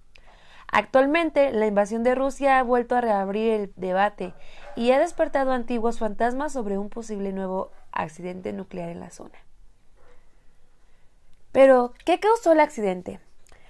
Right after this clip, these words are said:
El reactor R B M K, considerado de alta potencia, número cuatro de la planta nuclear de Chernobyl, en Pripyat, Ucrania, estalló.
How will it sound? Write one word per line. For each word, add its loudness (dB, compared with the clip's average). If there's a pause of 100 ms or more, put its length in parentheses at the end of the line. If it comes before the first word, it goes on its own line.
(200)
El 2
reactor 4
R 2
B 0
M -4
K, 2
considerado 0
de -6
alta 0
potencia, -6 (400)
número 2
cuatro 2
de 2
la 0
planta 2
nuclear -6
de -10
Chernobyl, -6 (180)
en -8
Pripyat, -2 (240)
Ucrania, -2
estalló. -2